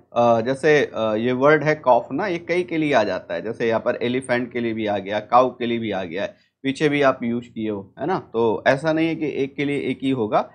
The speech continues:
कई वर्ड, अ, वो जो कॉमन होते हैं कई में, जैसे गूंज का गूजलिंग अगले वाले वर्ड पे आ जाए, जैसे गूंज का गूजलिंग, जैसे अभी आपने एक वर्ड पढ़ा था, कौन सा, ये वाला आपने कहा था डक का डकलिंग,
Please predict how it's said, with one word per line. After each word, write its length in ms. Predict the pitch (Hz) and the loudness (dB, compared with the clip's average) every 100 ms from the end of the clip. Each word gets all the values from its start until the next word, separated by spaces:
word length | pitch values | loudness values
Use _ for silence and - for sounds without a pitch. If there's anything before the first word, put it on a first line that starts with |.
| _ _ _ | _ _ _
कई 160 | 143 | 2
वर्ड, 300 | 151 151 151 | 4 6 6
अ, 160 | 113 - | 4 0
वो 460 | 110 113 113 110 120 | 0 2 2 0 -2
जो 120 | 143 | -4
कॉमन 380 | - 135 151 143 | 2 4 4 0
होते 240 | 120 - | -2 -8
हैं 140 | 98 | -12
कई 100 | 90 | -12
में, 160 | 87 95 - _ _ _ _ | -12 -14 -18 _ _ _ _
जैसे 200 | 127 160 | 0 0
गूंज 360 | 135 156 180 175 | 2 4 4 2
का 360 | - - 208 - _ _ _ | 4 4 4 0 _ _ _
गूजलिंग 640 | 120 135 156 160 180 123 95 - - | -6 0 0 2 0 -2 -4 -14 -10
अगले 180 | 120 135 | -2 2
वाले 220 | 123 113 | 4 2
वर्ड 240 | 107 107 | 0 -4
पे 120 | 101 98 | -6 -8
आ 120 | 95 | -8
जाए, 180 | 90 - _ _ _ _ | -8 -12 _ _ _ _
जैसे 160 | 117 131 | -4 -4
गूंज 300 | 123 135 143 | -2 -2 -2
का 260 | - 160 156 | 2 4 4
गूजलिंग, 480 | 131 147 151 120 95 - _ _ _ | 2 0 0 -2 -6 -16 _ _ _
जैसे 140 | 110 120 | -4 2
अभी 480 | 117 131 131 123 - - _ - | 2 2 2 0 -6 -20 _ -2
आपने 260 | 107 131 | 2 2
एक 80 | 127 | 2
वर्ड 280 | 123 131 131 | 4 4 4
पढ़ा 320 | 107 110 110 | 0 0 0
था, 180 | 120 135 | 2 0
कौन 260 | - 107 | 0 -6
सा, 460 | 110 135 214 - _ _ _ _ _ _ _ _ _ - | -2 -2 -2 -4 _ _ _ _ _ _ _ _ _ -6
ये 140 | 120 120 | 0 2
वाला 240 | 113 107 | 4 4
आपने 360 | 127 120 - 117 | 4 4 -2 -2
कहा 140 | 120 | -2
था 160 | 185 139 | 0 2
डक 380 | 123 165 - - | 4 2 0 0
का 100 | 135 | 2
डकलिंग, 440 | 123 131 156 123 | 2 0 0 -2